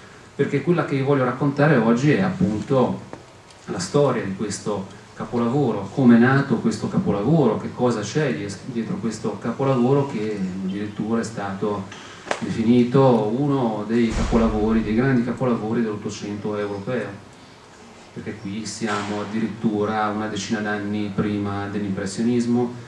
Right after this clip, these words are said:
siamo in una fase della pittura di macchia sperimentale, eh, ci troviamo in un momento in cui,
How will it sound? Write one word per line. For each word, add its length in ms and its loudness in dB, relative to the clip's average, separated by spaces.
siamo 480 0
in 60 4
una 120 4
fase 680 0
della 500 0
pittura 420 -2
di 120 2
macchia 840 0
sperimentale, 1120 0
eh, 600 -4
ci 160 -8
troviamo 500 0
in 80 0
un 400 2
momento 840 2
in 200 -2
cui, 720 -4